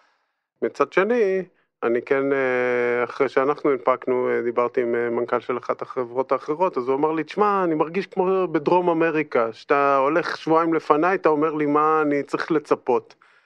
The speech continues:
אז זה מאוד משמעותי, רק ההבנה של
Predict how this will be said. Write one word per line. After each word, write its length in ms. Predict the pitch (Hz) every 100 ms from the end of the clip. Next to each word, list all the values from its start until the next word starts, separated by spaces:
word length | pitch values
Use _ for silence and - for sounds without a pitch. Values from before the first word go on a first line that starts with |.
| _ _ _ -
אז 300 | 120 117 117 139
זה 180 | 123 127
מאוד 260 | 151 180
משמעותי, 600 | 202 - 170 156 147 160
רק 260 | 117 123 135 139 135 -
ההבנה 580 | 127 113 117 135 160
של 280 | 156 135 120